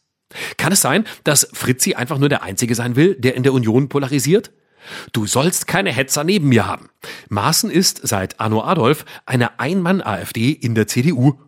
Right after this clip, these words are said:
und steht unter Artenschutz. Das zeigt, wie alt die Debatte in der Union schon ist.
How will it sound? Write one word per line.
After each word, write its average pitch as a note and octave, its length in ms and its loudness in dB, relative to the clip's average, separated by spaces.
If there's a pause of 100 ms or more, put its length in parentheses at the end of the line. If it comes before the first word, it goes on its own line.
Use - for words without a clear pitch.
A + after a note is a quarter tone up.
(120)
und E3 120 4
steht - 220 -2
unter G#2+ 260 -4
Artenschutz. - 680 -2 (440)
Das F3 220 2
zeigt, G3 340 -2 (140)
wie F3+ 260 0
alt A#2+ 380 0
die G2 80 -8
Debatte F2 400 -8
in G#2 140 -6
der A2 100 0
Union G#2 320 0
schon E3 160 0
ist. A2+ 240 0